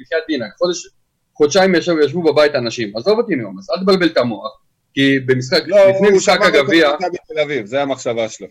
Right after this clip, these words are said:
Speaker 1: עזוב, שטויות, אתה יודע מה? במ-,
Speaker 2: בסדר,
Speaker 1: במשחק
Speaker 2: ראינו
Speaker 1: ה-
Speaker 2: שיש קשר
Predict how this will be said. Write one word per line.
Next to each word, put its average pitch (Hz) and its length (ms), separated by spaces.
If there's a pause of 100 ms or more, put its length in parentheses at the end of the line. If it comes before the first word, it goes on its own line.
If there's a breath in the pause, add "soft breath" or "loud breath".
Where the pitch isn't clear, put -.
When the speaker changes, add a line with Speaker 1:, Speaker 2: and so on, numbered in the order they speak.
(140)
Speaker 1:
עזוב, 165 320
שטויות, 170 440
אתה 123 120
יודע 156 240
מה? 185 160 (480)
במ-, 135 220
Speaker 2:
בסדר, 208 140
Speaker 1:
במשחק 208 240
Speaker 2:
ראינו 269 100
Speaker 1:
ה- - 80
Speaker 2:
שיש 226 200
קשר 233 180